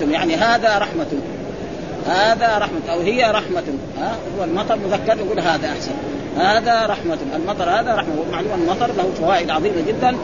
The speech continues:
في جميع العالم، وهذا فيه دليل على مشروعية أن الإنسان إذا رأى،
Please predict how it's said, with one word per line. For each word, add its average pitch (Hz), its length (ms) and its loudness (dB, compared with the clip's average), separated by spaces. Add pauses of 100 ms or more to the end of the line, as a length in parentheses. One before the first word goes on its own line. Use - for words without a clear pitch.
(300)
في 247 80 -2
جميع 226 260 2
العالم، 160 300 0 (1300)
وهذا 202 260 4
فيه 170 180 0
دليل 190 280 0
على 202 140 2 (100)
مشروعية 175 420 0
أن 185 240 0
الإنسان 170 360 0
إذا 156 220 2
رأى، 175 300 4